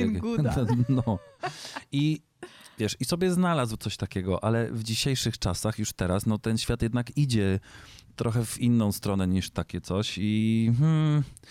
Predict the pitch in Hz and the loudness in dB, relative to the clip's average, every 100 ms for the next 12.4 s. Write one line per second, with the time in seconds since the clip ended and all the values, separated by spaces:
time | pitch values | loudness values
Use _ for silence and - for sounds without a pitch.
0 | - - - - - _ _ - - - | -20 -20 -20 -20 -20 _ _ -8 -4 -4
1 | - - 127 120 101 95 - 98 87 90 | -4 -2 0 2 0 -2 -2 -6 -4 -8
2 | - - - - 92 95 92 92 90 - | -8 -10 -10 -6 -4 -2 0 0 -2 -6
3 | - - 101 101 95 90 87 - - - | -8 -4 0 0 2 0 -4 -8 -10 -6
4 | 95 90 - - - 92 90 87 101 98 | -4 -4 -6 -18 -12 -6 -6 -4 -4 -2
5 | 87 82 101 107 113 - 90 92 92 - | -2 -2 -2 -2 -4 -6 -2 0 0 -4
6 | _ _ _ _ - 101 95 101 101 - | _ _ _ _ -4 -2 0 2 0 -4
7 | - 98 95 113 104 98 92 - 101 101 | -8 -6 -2 -2 0 -2 -2 0 2 2
8 | 92 98 95 - - - - - - _ | 2 2 0 -6 -20 -20 -20 -20 -20 _
9 | _ _ - 98 131 147 151 139 - 160 | _ _ -2 0 2 0 0 0 0 2
10 | 156 151 143 131 131 131 123 120 117 113 | 2 2 0 0 0 2 2 2 0 0
11 | 117 120 117 95 - 87 95 92 - 85 | 2 2 2 0 -2 0 0 0 0 0
12 | 82 92 123 | 2 2 2